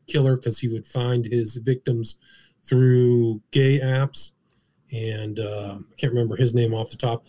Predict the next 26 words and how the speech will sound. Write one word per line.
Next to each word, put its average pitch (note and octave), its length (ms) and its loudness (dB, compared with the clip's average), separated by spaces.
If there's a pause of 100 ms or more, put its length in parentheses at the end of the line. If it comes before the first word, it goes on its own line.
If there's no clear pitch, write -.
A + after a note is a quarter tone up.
(240)
but B2+ 120 0
there C#3+ 100 6
was B2+ 160 4
another E3+ 340 6
interesting, C#3+ 600 2
fascinating C3 560 2
case B2 240 -2
that A2+ 120 0
I A2+ 80 -4
covered, A#2+ 440 -2 (400)
which C#3+ 140 4
I E3 100 2
don't C4+ 180 4
even G3 140 6
know F#3+ 80 6
if E3+ 80 0
the D#3 80 0
guy's D3 240 2
been B2+ 160 2
censored C#3+ 520 2
yet, A2+ 220 -2
but A#2 80 -6
his D3 160 4
name D3 220 6
was A#2 120 2
Katunsky C3 840 -2